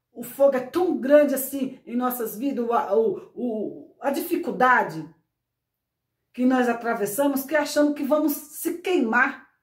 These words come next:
que vamos sair cheio de fumaça e não vamos suportar.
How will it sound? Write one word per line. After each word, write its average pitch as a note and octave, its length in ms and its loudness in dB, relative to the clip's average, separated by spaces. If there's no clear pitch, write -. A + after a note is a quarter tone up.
que - 80 -16
vamos C#4+ 220 2
sair C#4+ 240 0
cheio D#4+ 420 -4
de D#4 120 -2
fumaça C#4+ 580 -2
e - 20 -2
não C#4+ 140 4
vamos D4 240 2
suportar. E4+ 840 -2